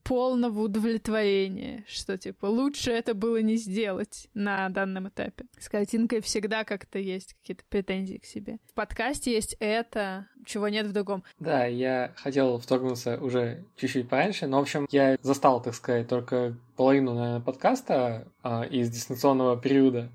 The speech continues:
Speaker 2: Ну, в общем, мне кажется, что очень круто, что это уже так долго продолжается, потому что я знаю, что лично у меня, например, запал на всякие такие дела очень, э, короткий. Ну, если бы я,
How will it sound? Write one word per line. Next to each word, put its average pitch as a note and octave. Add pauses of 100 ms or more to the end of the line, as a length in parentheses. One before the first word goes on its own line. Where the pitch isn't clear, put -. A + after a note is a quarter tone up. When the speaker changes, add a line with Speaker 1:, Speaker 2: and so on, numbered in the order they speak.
(140)
Speaker 2:
Ну, C#3+
в D3
общем, E3
мне D3+
кажется, F3+
что D3
очень C#3+
круто, -
что -
это C3
уже B2+ (200)
так B2 (200)
долго A#2
продолжается, A#2
потому A#2+
что A2 (320)
я B2+
знаю, B2
что A#2
лично B2
у -
меня, B2+
например, A#2
запал B2
на A#2
всякие B2
такие A#2+
дела B2
очень, A#2+
э, B2+
короткий. D3+ (340)
Ну, D#3
если B2
бы C3+
я, C3